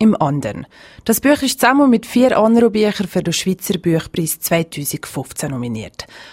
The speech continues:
den man morgen im Theater Basel vergibt. Der R R O Literaturexperte Kurt Schniedrig.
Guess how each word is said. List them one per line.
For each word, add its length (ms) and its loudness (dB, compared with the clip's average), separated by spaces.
den 140 4
man 120 6
morgen 320 4
im 40 -4
Theater 480 -2
Basel 460 -6
vergibt. 640 -8
Der 80 4
R 200 6
R 200 4
O 160 4
Literaturexperte 1300 0
Kurt 360 -2
Schniedrig. 680 -8